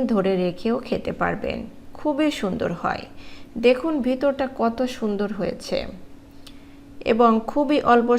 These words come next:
সময়ের মধ্যে বানিয়ে নেওয়া যায়। খুবই সহজভাবে গজাল মিষ্টিটা আজকে বানিয়ে দেখাবো। আশা করছি আপনাদের কাছে অনেক বেশি ভালো লাগবে। তো কথা না বাড়িয়ে চলে যাই মূল রেসিপিতে। প্রথমে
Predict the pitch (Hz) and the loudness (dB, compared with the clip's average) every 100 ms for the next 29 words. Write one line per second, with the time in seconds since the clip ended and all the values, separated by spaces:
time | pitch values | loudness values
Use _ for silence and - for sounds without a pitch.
0 | 240 185 180 180 180 175 262 233 180 - | 2 2 2 2 0 0 0 2 0 -2
1 | - - - - - - - - - - | -4 -4 -4 -4 -6 -6 -8 -12 -20 -20
2 | - - 294 294 330 320 247 240 247 220 | -18 -4 -2 2 2 2 2 4 2 2
3 | 220 180 196 254 247 220 233 226 202 - | 0 0 0 0 2 2 4 2 0 -2
4 | 202 202 - 185 - 262 214 190 - - | -4 -2 -2 -2 -2 -2 0 0 0 -2
5 | - - - - - - - - 208 254 | -2 -4 -6 -6 -6 -6 -8 -8 -6 -4
6 | 254 240 240 185 196 190 190 185 - - | 0 0 0 -2 -2 -2 -2 -2 -6 -4
7 | 233 - 233 240 240 208 196 170 - 240 | -6 -2 0 2 0 0 -2 -4 -6 -6
8 | - - - - - - - - - - | -4 -2 -2 -6 -8 -8 -8 -10 -12 -12
9 | - - - - - - - - - - | -12 -12 -12 -12 -12 -14 -16 -16 -12 -12
10 | - - 285 285 277 302 294 269 240 220 | -8 -4 0 4 4 4 4 6 6 6
11 | 269 285 269 262 247 240 226 226 - - | 4 4 4 4 4 4 4 4 2 -2
12 | - - - - - - 202 202 269 | -6 -8 -8 -4 -4 -2 -2 0 0